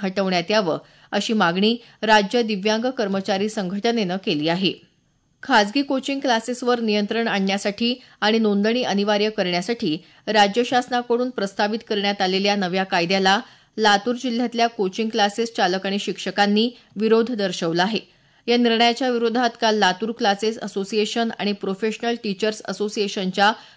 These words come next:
संयुक्त विद्यमानं जिल्हाधिकारी कार्यालयासमोर शांततापूर्ण धरणे आंदोलन करण्यात आलं. गणेश मंडळांना बीड जिल्हा पोलीस दलानं ऑनलाईन पोलीस परवानगीची सुविधा उपलब्ध केली आहे.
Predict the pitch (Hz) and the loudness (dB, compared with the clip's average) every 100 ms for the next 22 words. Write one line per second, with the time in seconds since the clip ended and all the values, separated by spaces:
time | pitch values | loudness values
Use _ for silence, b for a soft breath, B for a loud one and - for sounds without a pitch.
0 | - 240 226 247 240 214 165 180 202 214 | -8 -2 0 0 -2 -2 -2 0 2 0
1 | 143 B B B 208 233 240 233 247 233 | -2 B B B -4 2 2 2 2 2
2 | 240 233 190 185 180 185 233 190 143 B | 2 2 2 2 0 0 0 0 -2 B
3 | B - 226 214 220 226 247 247 233 247 | B -4 0 0 0 -2 -2 0 0 0
4 | 226 196 202 220 190 185 185 202 220 175 | -2 -2 0 0 0 -2 -2 -2 -2 -2
5 | 151 175 175 156 - _ _ _ _ - | -2 0 0 -2 -6 _ _ _ _ -8
6 | 208 233 240 277 285 277 269 262 254 262 | 2 4 4 2 -2 0 4 4 4 0
7 | 233 226 220 247 233 240 233 220 214 226 | 2 0 -2 0 2 2 2 0 2 2
8 | 214 208 226 - 196 202 220 240 240 202 | 2 2 0 0 0 2 2 0 -2 -2
9 | 208 226 226 190 196 202 202 196 220 226 | -2 -4 -2 0 0 -2 -4 -6 -8 -6
10 | 190 208 196 - 202 165 202 208 185 165 | -2 0 0 0 -2 -2 -4 -4 -2 2
11 | 190 196 - _ | 2 0 -4 _